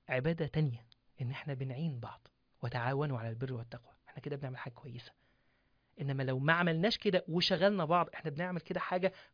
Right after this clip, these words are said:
قبيحة. فأنت حقيقة هتترك القبيح، بس مش عشان خاطر تكون، آه، يعني متعادل تمامًا و-، لا. لأن في ناس بت-، للأسف بتبقى موجودة في مكان بس ملهاش طعم.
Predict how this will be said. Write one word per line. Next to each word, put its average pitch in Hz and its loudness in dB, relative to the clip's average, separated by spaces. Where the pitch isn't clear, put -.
قبيحة. 139 -2
فأنت 156 -4
حقيقة 180 -2
هتترك - -4
القبيح، 156 -2
بس 269 6
مش 269 2
عشان 180 0
خاطر 208 -4
تكون، 175 -2
آه، 135 -4
يعني 135 -2
متعادل 143 4
تمامًا 139 0
و-، 117 -8
لا. 131 -8
لأن 131 -2
في 175 -4
ناس 170 -2
بت-، - -12
للأسف 139 -4
بتبقى 120 -6
موجودة 127 -4
في 131 -12
مكان 143 -6
بس - -14
ملهاش 156 -6
طعم. 113 -4